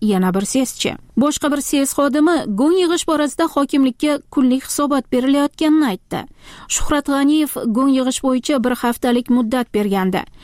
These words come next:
"Har bir tuman kuniga o'rtacha to'rt yuz, besh yuz tonna go'ng yig'yapti. Har bir tumanda go'ng yig'ish bo'yicha shtab tashkil qilingan. Biz har kuni yig'ilgan go'nglarni rasmga olib, hisobot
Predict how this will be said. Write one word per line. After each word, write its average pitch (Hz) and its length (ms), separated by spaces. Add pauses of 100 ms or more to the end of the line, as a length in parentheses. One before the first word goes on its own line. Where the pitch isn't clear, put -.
(300)
"Har 302 220
bir 359 180
tuman 339 280
kuniga 302 360 (160)
o'rtacha 330 380 (140)
to'rt 294 260
yuz, 277 140 (100)
besh 262 240
yuz 262 180
tonna 269 260
go'ng 285 380
yig'yapti. - 460 (340)
Har 320 220
bir 381 80
tumanda 311 380
go'ng 269 340
yig'ish 294 260
bo'yicha 262 240
shtab - 420
tashkil 226 360
qilingan. 202 360 (120)
Biz 214 180
har 214 200
kuni 320 160 (120)
yig'ilgan 254 420
go'nglarni 254 480
rasmga 226 420
olib, 262 160 (380)
hisobot 214 480